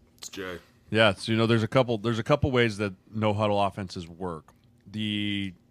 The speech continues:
Speaker 2: let's break it down to no huddle and two minute, 'cause those are two completely different situations in the game, but also they're similar in the fact that you're not huddling.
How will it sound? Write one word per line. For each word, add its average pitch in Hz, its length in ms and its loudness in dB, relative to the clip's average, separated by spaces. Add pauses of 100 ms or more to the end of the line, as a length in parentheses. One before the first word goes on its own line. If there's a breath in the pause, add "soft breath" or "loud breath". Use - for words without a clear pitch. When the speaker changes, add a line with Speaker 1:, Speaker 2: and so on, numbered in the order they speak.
(180)
Speaker 2:
let's 120 160 -4
break 147 200 2
it 135 60 -6
down 123 200 4
to 110 40 -4
no 107 220 0
huddle 107 260 0
and 92 100 -8
two 107 160 -6
minute, 80 300 -10
'cause 87 180 -14
those 104 220 -4
are 110 80 -6
two 110 240 -6
completely 104 640 -8
different 95 420 -4
situations 95 680 -6
in 90 80 -4
the 87 80 -6
game, 87 420 -6 (460 soft breath)
but 101 100 -2
also 101 380 -2
they're 90 260 -4
similar 92 460 -2
in 90 80 -4
the 90 60 -8
fact 90 260 -2
that - 160 -16
you're 90 80 -8
not - 120 -10
huddling. 110 340 -6